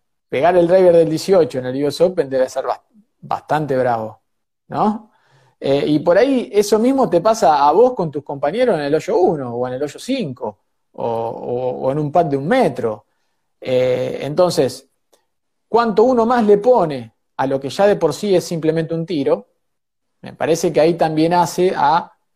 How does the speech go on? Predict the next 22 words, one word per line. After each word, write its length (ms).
a 160
ese 240
peso 720
que 140
por 240
creencia 560
también 300
tiene 220
una 160
tarjeta. 500
Pues 240
esto 300
de 160
que 100
te 160
pesa 320
la 100
tarjeta 600
también 320
es 160
una 120
expresión 800